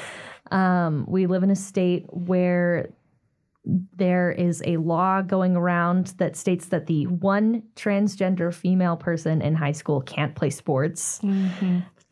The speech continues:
Speaker 1: Um, there, like, you can't talk about gender identity or sexual orientation with a teacher in high school.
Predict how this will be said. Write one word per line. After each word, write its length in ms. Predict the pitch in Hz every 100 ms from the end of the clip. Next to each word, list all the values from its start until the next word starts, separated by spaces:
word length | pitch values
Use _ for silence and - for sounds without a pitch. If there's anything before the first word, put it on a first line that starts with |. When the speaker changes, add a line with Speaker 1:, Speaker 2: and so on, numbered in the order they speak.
| 190
Speaker 1:
Um, 600 | 185 175 170 160 151 - 180
there, 880 | 170 190 185 185 180 175 156 - 202
like, 300 | 160 156 180
you 100 | 160
can't 340 | - 208 220
talk 280 | - 180 185
about 500 | 175 165 147 147 - _ _ -
gender 340 | 196 185 180
identity 680 | 170 170 170 160 156 151 147 -
or 100 | 170
sexual 380 | 175 175 185 160
orientation 720 | 156 156 160 165 - 170 160
with 140 | 156
a 60 | 151
teacher 400 | - 160 170 -
in 180 | 170
high 200 | 165 139
school. 540 | 151 - 151 143 -